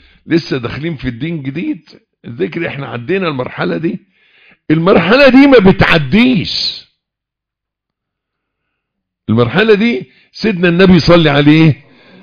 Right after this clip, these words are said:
صلى الله عليه وسلم، يقول: "يا أيها الناس، توبوا إلى الله واستغفروه، فإني أتوب إلى الله في اليوم مائة مرة." ده النبي صلى الله عليه وسلم في آخر حياته،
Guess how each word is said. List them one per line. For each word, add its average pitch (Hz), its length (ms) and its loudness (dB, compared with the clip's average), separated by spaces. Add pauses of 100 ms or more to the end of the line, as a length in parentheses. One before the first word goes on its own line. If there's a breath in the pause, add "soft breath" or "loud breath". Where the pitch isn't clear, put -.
(220 soft breath)
صلى 151 320 -2
الله 190 140 0
عليه 185 120 0
وسلم، 160 380 -2
يقول: 165 300 0 (580)
"يا 226 220 0
أيها 220 220 0
الناس، 214 320 -2
توبوا 214 320 2
إلى 196 100 0
الله 214 200 0
واستغفروه، 190 720 0 (320 soft breath)
فإني 220 500 0
أتوب 233 360 0
إلى 202 100 0
الله 220 240 0
في 175 100 -6
اليوم 220 400 0
مائة 214 420 -2
مرة." 185 300 0
ده 131 200 -4
النبي 196 480 2 (1400)
صلى 165 300 2
الله 202 140 2
عليه 220 100 2
وسلم 185 480 0 (720)
في - 160 -4
آخر 226 420 0
حياته، 202 600 -2